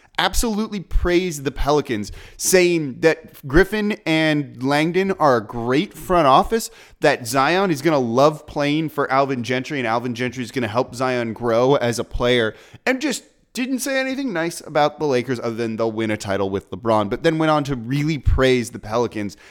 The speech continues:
after all the damage and everything that went through on both sides with that. Just a weird,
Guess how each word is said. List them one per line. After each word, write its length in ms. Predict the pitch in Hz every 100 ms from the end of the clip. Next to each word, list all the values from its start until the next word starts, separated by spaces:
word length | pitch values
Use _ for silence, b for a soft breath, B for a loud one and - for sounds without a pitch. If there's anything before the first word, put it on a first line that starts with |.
| B -
after 240 | 127 139
all 120 | 135
the 100 | 127
damage 400 | 104 120 123 117
and 100 | 110
everything 340 | 117 110 113 110
that 100 | 107
went 180 | 110
through 180 | 110 110
on 120 | 101
both 240 | 101 143 135
sides 420 | - 117 107 95
with 180 | 104 -
that. 340 | 92 - B B B _
Just 260 | 277 269 - -
a 100 | 139
weird, 600 | 117 131 151 143 131 117